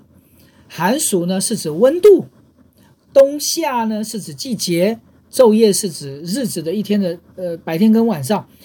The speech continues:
永不停息就表示神祝福将会成为一个循环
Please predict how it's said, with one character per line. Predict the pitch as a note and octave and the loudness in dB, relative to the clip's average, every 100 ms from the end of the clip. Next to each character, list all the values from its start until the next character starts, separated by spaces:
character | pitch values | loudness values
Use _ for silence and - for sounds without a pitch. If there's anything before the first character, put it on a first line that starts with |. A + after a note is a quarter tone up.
| - _ - | -20 _ 2
永 | G#3+ G3+ | 4 4
不 | G3+ D#4 | 0 -4
停 | G#3 G3+ | -2 -2
息 | G#3+ | -2
就 | F#3+ | -4
表 | G3+ D#3 | -4 -4
示 | G3 - _ - | -6 -8 _ -10
神 | - G#3 B3+ | -2 0 0
祝 | - A4 E4+ | 2 6 6
福 | G3+ - E3+ | 4 -4 -6
将 | F3+ G#3+ | -2 0
会 | A3 G3+ | 2 0
成 | F3 E3 | -2 -6
为 | |
一 | |
个 | F3 | -4
循 | F3 - - F3+ F3+ C4 | -4 -2 -2 0 2 2
环 | D#4+ - D#3+ D3 D#3+ G3+ | 0 -4 -6 -4 -4 -4